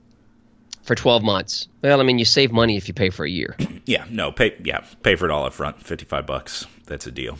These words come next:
Speaker 1: You save twenty-five percent.
Speaker 2: I
Speaker 1: I'm doing it.
Speaker 2: I
Speaker 1: I'm
Speaker 2: hope
Speaker 1: signing up right now.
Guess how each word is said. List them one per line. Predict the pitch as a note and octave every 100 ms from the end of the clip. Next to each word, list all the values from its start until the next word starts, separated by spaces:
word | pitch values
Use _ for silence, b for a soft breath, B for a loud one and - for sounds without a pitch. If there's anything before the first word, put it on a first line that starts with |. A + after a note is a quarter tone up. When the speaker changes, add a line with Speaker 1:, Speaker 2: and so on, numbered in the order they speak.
| -
Speaker 1:
You | B2+
save | C3+ A2+
twenty-five | - B2+ A#2 - G#2+ G#2+
percent. | G#2 - F#2+ - _ _ _ _ _ _ _ _ _ _ _ _ _ _ _ _ - - - - _ _ _ -
Speaker 2:
I | B2
Speaker 1:
I'm | D#3
doing | E3+ D#3+
it. | A#2+ - _
Speaker 2:
I | D3
Speaker 1:
I'm |
Speaker 2:
hope | E3+
Speaker 1:
signing | D#3+ D3
up | C3
right | B2+ C#3
now. | B2+ B2